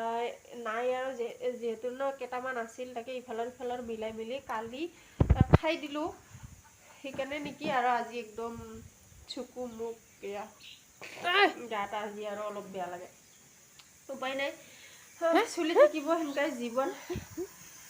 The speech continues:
ক'বাতো নৰো না। কোনদিনা ভাল আহে, কোনদিনা বেয়া হয়। তো চলিবই লাগিব এনেকৈ, যাবই লাগিব। যুদ্ধ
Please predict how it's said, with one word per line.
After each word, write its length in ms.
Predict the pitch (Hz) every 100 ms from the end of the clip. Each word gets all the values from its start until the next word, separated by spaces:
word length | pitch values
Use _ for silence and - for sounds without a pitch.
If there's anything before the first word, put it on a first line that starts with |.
| - - - -
ক'বাতো 380 | - 240 240 240
নৰো 260 | 247 226 226
না। 140 | 247 285 285 - - - - - - - - - - - - - 233
কোনদিনা 240 | 214 214
ভাল 240 | 220 220 208
আহে, 160 | 220 233
কোনদিনা 400 | 226 214 208 208
বেয়া 280 | 202 196 196
হয়। 240 | 214 220 226 - 349 - - - - - - - -
তো 120 | - 214
চলিবই 400 | - 202 220 214
লাগিব 220 | 208 214
এনেকৈ, 300 | 208 208 208 - - - - - - - -
যাবই 340 | - - 214
লাগিব। 280 | 214 - - - - - -
যুদ্ধ 320 | - - -